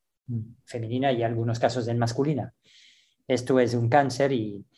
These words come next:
Speaker 2: y, y entonces yo, una de las cosas es ya hacer la guerra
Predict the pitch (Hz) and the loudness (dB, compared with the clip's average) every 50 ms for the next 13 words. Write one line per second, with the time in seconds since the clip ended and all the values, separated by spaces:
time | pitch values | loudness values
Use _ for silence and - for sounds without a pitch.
0 | _ _ _ _ _ - 120 113 117 110 110 110 110 110 113 123 131 135 123 120 | _ _ _ _ _ -6 -2 -2 0 0 0 0 0 -2 -2 -2 -4 -2 0 2
1 | 120 120 127 131 143 139 143 151 123 113 120 127 147 151 151 147 143 139 135 135 | 2 2 4 4 4 4 4 2 2 2 0 4 6 8 8 8 8 8 6 4
2 | 139 147 156 165 170 156 151 147 139 139 135 131 131 127 123 - 147 131 135 123 | 4 0 -2 -2 0 0 2 4 4 4 4 4 2 0 0 0 -2 0 0 -2
3 | - 110 110 104 - - - 131 120 117 117 113 117 117 117 139 131 127 131 123 | -2 -2 -4 -4 -4 -8 -6 -2 0 2 4 4 4 2 4 2 4 4 6 4
4 | 123 127 139 139 139 131 120 110 107 101 | 6 6 6 6 6 6 4 2 0 -2